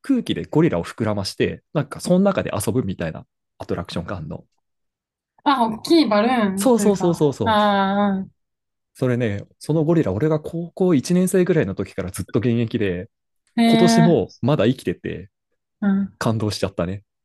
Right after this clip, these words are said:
Speaker 2: よく破れないね。
Speaker 1: ね、ゴリラまだ生きてたんかと思って。
Speaker 2: いつも毎年本当はモデルチェンジしてた。
Speaker 1: で、なんかね。あ、ちょっと悲しいね。弟もいた。弟ゴリラができてた。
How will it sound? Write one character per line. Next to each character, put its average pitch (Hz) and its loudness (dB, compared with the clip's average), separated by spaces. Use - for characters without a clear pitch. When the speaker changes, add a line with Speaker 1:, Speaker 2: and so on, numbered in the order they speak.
Speaker 2:
よ 294 2
く 294 -2
破 233 0
れ 285 4
な 220 0
い 185 -6
ね。 185 -8
Speaker 1:
ね、 156 2
ゴ 135 -4
リ 143 2
ラ 123 -2
ま 127 0
だ 131 0
生 131 2
き - -12
て 131 2
た 110 -2
ん 98 -6
か 80 -10
と 90 -10
思 82 -12
っ - -20
て。 - -14
Speaker 2:
い 214 -10
つ - -4
も 131 4
毎 202 4
年 190 0
本 208 0
当 214 -2
は 202 2
モ 196 2
デ 202 2
ル 202 0
チ 208 -2
ェ - 0
ン 180 -4
ジ 165 -8
し - -18
て 185 -10
た。 - -18
Speaker 1:
で、 202 -18
な - -
ん - -20
か - -20
ね。 - -20
あ、 - -14
ち - -8
ょ - -8
っ - -20
と - -12
悲 92 -4
し - -6
い - -10
ね。 - -16
弟 196 2
も 170 0
い 160 -6
た。 - -6
弟 180 2
ゴ 185 4
リ 127 2
ラ 87 0
が 85 -4
で 92 -4
き - -6
て - -12
た。 - -18